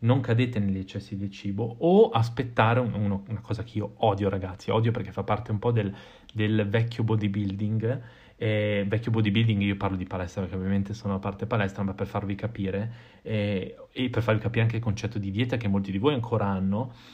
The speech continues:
è il fatto di aspettare il cheat meal. Quante volte avete sentito questa parola? Cheat meal. Cioè, cheat meal è il pasto libero, ok? Quel pasto dove molta gente si sfonda, esattamente questa è la parola che è bruttissima,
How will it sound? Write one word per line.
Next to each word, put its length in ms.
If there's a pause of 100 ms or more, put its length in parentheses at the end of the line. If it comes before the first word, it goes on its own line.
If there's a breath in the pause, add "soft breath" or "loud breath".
(120 loud breath)
è 100
il 100
fatto 400
di 200
aspettare 580
il 120
cheat 320
meal. 520
Quante 220
volte 200
avete 220
sentito 320
questa 240
parola? 360
Cheat 320
meal. 420
Cioè, 160
cheat 240
meal 420
è 60
il 140
pasto 360
libero, 520 (260 loud breath)
ok? 220
Quel 180
pasto 380
dove 220
molta 320
gente 360
si 160
sfonda, 960
esattamente 880
questa 340
è 20
la 80
parola 320
che 100
è 60
bruttissima, 920